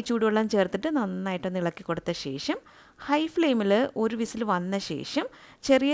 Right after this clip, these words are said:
തീയിലാക്കിയിട്ട് ഒരു പതിനഞ്ച് മിനിറ്റ് വരെയാണ് ഇത് വേവിച്ചെടുക്കുന്നത്. നിങ്ങൾ എടുക്കുന്ന മട്ടൺ അനുസരിച്ചിട്ട് പാകത്തിന് വേവിച്ചാൽ മതിയാകും.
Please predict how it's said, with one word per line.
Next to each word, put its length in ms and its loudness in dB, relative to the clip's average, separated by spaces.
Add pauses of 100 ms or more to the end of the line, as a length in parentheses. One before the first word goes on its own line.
തീയിലാക്കിയിട്ട് 680 2 (160)
ഒരു 80 2 (100)
പതിനഞ്ച് 580 2
മിനിറ്റ് 300 0
വരെയാണ് 340 0
ഇത് 80 0 (120)
വേവിച്ചെടുക്കുന്നത്. 760 -2 (500)
നിങ്ങൾ 260 2
എടുക്കുന്ന 440 2
മട്ടൺ 280 0
അനുസരിച്ചിട്ട് 520 -4 (240)
പാകത്തിന് 480 2
വേവിച്ചാൽ 460 2
മതിയാകും. 420 -2